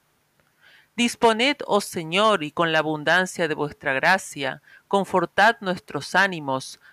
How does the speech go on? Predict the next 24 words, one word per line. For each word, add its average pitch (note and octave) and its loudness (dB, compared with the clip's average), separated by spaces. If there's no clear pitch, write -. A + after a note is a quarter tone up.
para D#3 2
que D#3+ -6
con D#3 0
sentimientos E3+ -4
de C#3+ -4
fe, F#3 2
de D3 -4
caridad C#3+ 2
y D3+ -6
de C#3+ -4
compasión, C#3+ 0
penetrando F3+ 2
en D3+ -2
la D3 2
penosa D#3+ -2
cárcel D#3+ -2
del C#3 -6
purgatorio, G3 0
podamos A3+ 4
procurar E3+ 2
a G3+ 2
los E3+ 0
fieles E3+ -6
difuntos G3+ -2